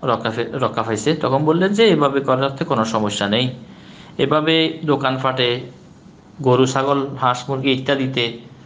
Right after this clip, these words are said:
যদি কেউ বদনজর দেয়, তাহলে যে ব্যক্তি বদনজর দিছে ওই ব্যক্তিকে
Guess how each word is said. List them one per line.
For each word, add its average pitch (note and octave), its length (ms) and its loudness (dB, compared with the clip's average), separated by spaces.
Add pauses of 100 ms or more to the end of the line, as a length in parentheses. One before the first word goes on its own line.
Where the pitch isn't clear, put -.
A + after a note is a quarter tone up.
(200)
যদি B2+ 220 0
কেউ C#3 160 2
বদনজর B2+ 540 2
দেয়, D3 240 2 (300)
তাহলে C3 240 0
যে C3+ 140 2
ব্যক্তি C3 220 -2
বদনজর B2+ 440 2
দিছে B2 260 -2
ওই D3+ 120 6
ব্যক্তিকে C3 680 -2